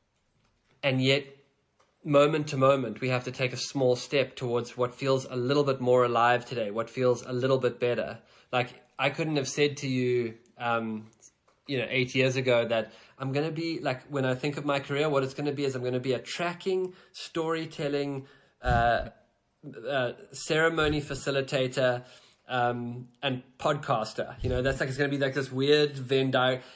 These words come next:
like, it wasn't that. It was like, "Oh, I like tracking. I'm gonna track a bit." First track. "Oh, I really like telling stories. I'm gonna do that a bit." I, it was a series of small movements that started to come together into something that looks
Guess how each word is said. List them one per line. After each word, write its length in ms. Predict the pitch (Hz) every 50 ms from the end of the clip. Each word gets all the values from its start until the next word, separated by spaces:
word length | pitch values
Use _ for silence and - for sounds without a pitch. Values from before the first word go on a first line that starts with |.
| - -
like, 180 | 151 147 143 - -
it 80 | 160
wasn't 320 | 147 165 190 185 190 175 139
that. 140 | 131 123
It 40 | 127
was 160 | 127 123 127
like, 180 | 135 127 120 - -
"Oh, 120 | 190 220 175
I 80 | 135 131
like 240 | 135 147 160 -
tracking. 440 | - 190 190 196 196 - 113 95 - -
I'm 100 | - 123
gonna 140 | 123 123 131
track 300 | 123 - 180 160 151 151
a 40 | 165
bit." 300 | 139 - - - - - _ _ _
First 320 | _ - 135 127 123 123 -
track. 300 | - 117 98 98 - - - - - _ -
"Oh, 220 | 165 190 180 143 120
I 140 | - 131 135
really 200 | 131 135 143 156
like 220 | 156 151 147 151
telling 220 | - 165 160 156 147
stories. 480 | - - 202 202 165 - - - -
I'm 80 | 123 127
gonna 120 | 127 131
do 140 | 127 135 139
that 200 | 139 160 175 180
a 40 | 180
bit." 200 | 147 107 87 82 -
I, 160 | 101 101 - _ - - - -
it 60 | -
was 160 | 156 160 147
a 60 | 165 160
series 540 | - - - 202 202 208 202 202 190 170 151
of 80 | 143
small 680 | - - - - 170 165 170 180 185 190 196 196 196 185
movements 580 | 170 156 165 165 165 156 - 135 123 117 110 -
that 140 | - 123 -
started 360 | - - 156 151 156 160 156
to 80 | - 143
come 380 | - - - - 160 160 165 156
together 420 | - 143 131 139 143 143 139 135
into 300 | - - 143 131 - 139
something 380 | 131 - 147 147 135 165 151 139
that 180 | 135 131 -
looks 400 | 131 139 147 147 - - - -